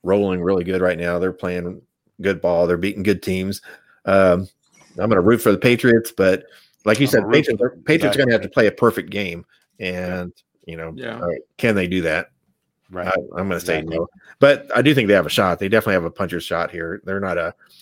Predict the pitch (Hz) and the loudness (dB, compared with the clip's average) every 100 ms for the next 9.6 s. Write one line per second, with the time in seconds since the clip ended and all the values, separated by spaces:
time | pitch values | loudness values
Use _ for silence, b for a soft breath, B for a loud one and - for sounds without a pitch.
0 | b b 135 131 - 139 120 - - 113 | b b 2 2 4 2 2 -2 -6 -2
1 | 87 95 110 - 135 185 170 156 160 135 | 0 2 2 2 0 2 2 2 0 -2
2 | 110 - 113 95 92 101 - - - 233 | -6 0 0 0 -4 -4 -6 -14 -8 -2
3 | 240 - 247 139 120 226 240 226 190 143 | -2 0 0 2 2 0 -2 -2 -2 -4
4 | 143 120 147 151 151 135 - 120 98 135 | -2 4 4 6 2 0 -2 0 2 -2
5 | 123 143 151 - b b b - 113 90 | -2 -4 -4 -6 b b b -16 -14 -14
6 | _ b b 151 165 165 151 170 127 123 | _ b b 2 4 4 4 4 4 4
7 | 156 127 123 165 185 143 - 151 139 131 | 4 2 2 2 2 -2 -2 -2 -2 -4
8 | 120 127 139 135 131 139 131 - - 113 | -4 0 0 0 -8 -6 -8 -10 -12 -8
9 | 120 117 - 110 120 123 | -8 -8 -8 -6 -4 -8